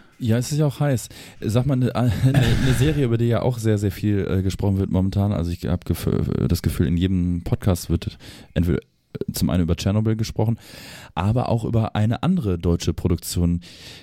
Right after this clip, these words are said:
Ähm, da wolltet ihr letztes Mal schon anfangen, drüber zu reden, da hab ich gesagt, "Naja, wartet noch mal ab." Ich hab sie bisher noch nicht gesehen, aber ihr könnt ja trotzdem,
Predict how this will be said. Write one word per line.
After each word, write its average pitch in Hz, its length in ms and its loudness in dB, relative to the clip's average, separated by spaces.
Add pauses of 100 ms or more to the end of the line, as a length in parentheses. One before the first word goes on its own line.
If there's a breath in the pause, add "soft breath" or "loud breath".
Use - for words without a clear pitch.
(120 loud breath)
Ähm, 90 480 0
da 87 140 0
wolltet 104 180 0
ihr 98 80 2
letztes 107 220 0
Mal 104 80 4
schon 104 160 0
anfangen, 120 300 0
drüber 117 160 0
zu - 120 -4
reden, 110 60 2
da 107 80 0
hab 101 60 -2
ich 101 40 -8
gesagt, 104 220 0
"Naja, 120 240 0
wartet 113 180 0
noch 104 80 0
mal 104 140 2
ab." 117 100 -4
Ich - 140 -2
hab - 80 -2
sie 113 80 0
bisher 107 260 2
noch 113 140 2
nicht 113 120 -4
gesehen, 117 260 0
aber 85 100 0
ihr 101 80 0
könnt - 160 -2
ja 110 80 4
trotzdem, - 400 -2